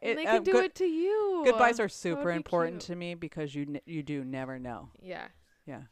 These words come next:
Speaker 1: We've
Speaker 2: So
Speaker 1: watched too many of those shows and
Speaker 2: I'm,
Speaker 1: movies.
Speaker 2: I'm big on don't ever,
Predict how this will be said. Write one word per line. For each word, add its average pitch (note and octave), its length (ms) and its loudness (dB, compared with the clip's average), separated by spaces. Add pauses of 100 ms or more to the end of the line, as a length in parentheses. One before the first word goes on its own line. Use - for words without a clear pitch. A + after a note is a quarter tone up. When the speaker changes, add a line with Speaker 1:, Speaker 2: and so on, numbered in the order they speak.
(480)
Speaker 1:
We've A3 120 -6
Speaker 2:
So A3 60 -4
Speaker 1:
watched G#3+ 340 -2
too A3+ 180 -8
many A3+ 220 -4
of A3+ 140 -4
those G#3+ 220 -4
shows G3 320 -4
and F#3+ 80 4
Speaker 2:
I'm, F#3+ 100 4
Speaker 1:
movies. F3+ 400 -6
Speaker 2:
I'm F3+ 360 2
big E3 340 4
on C#3+ 340 -4
don't C#3+ 280 -4
ever, C3 560 -6